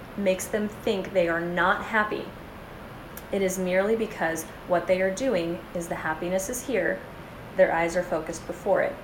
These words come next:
on all the things prior to, the job that's not where you want it to be, the finance is not where you want it to be. The, we credit the outside stuff, not realizing this comes way back here. This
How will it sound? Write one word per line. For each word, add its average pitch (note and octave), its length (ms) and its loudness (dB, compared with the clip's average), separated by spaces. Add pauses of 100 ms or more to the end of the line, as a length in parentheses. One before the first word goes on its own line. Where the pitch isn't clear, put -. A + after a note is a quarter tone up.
on E3+ 120 -2
all E3+ 280 2
the G#3 140 -2
things F3+ 520 0 (340)
prior F#3+ 360 4
to, G3 480 0 (380)
the F3 440 2 (300)
job G#3+ 320 6
that's F#3 220 2
not F3 160 0
where E3 100 0
you E3 160 -4
want E3 140 -4
it D3 100 -4
to - 120 -8
be, E3 200 -2
the D#3+ 80 -2
finance G3 560 -2
is D#3 100 -6
not D#3+ 220 -4
where F3 100 -2
you E3 140 -4
want D#3 180 -2
it - 120 -6
to - 80 -10
be. D#3+ 180 -2
The, D3 160 -2 (220)
we A3 140 6
credit C#4 540 6
the F#3 160 0
outside F3 560 2
stuff, - 480 -2 (680)
not G3 200 2
realizing F#3+ 540 4
this G#3+ 360 6 (120)
comes E3 300 -2
way E3+ 380 4
back F3 280 4
here. - 260 -2 (880)
This G#3 400 4